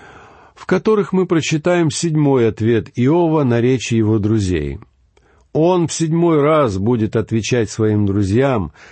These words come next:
выражая глубокое стремление к Богу. Иов хочет представить свою беду Богу. Он начинает чувствовать,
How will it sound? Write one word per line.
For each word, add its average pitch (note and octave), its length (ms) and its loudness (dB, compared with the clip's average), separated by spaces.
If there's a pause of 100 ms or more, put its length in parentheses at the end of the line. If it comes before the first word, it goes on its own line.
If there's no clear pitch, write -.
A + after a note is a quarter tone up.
(180)
выражая A#2 640 0
глубокое A2 840 0
стремление A2 760 0
к F2 100 -6
Богу. E2+ 500 -4 (580)
Иов D#3 440 2
хочет E3+ 600 -2
представить D3 720 -2
свою B2+ 380 0
беду A#2 480 0
Богу. F2+ 720 -2 (280)
Он A2 200 0
начинает C3 500 2
чувствовать, D3+ 800 0